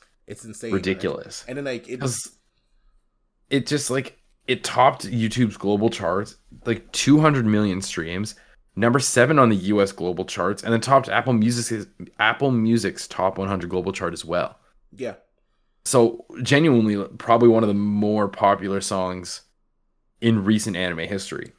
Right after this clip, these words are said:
Speaker 1: Probably one of the most popular songs in anime history.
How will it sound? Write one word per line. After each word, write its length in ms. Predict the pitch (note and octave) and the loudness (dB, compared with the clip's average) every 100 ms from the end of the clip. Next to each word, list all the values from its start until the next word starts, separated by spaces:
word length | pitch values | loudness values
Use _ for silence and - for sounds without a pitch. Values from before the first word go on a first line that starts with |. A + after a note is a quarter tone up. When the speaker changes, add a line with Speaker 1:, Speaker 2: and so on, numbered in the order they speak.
| _ | _
Speaker 1:
Probably 220 | A#2+ C3+ | -14 -14
one 180 | G#2 G#2+ | -14 -14
of 180 | A#2 G2 | -14 -14
the 120 | F#2+ | -16
most 240 | A2 G2+ - | -16 -16 -14
popular 240 | G#2+ F#2+ | -14 -14
songs 280 | - G2+ F#2 | -18 -20 -20
in 160 | F#2 | -20
anime 260 | F2+ F2 F2+ F#2 | -18 -18 -18 -16
history. 420 | G2 G2+ - - | -14 -14 -16 -18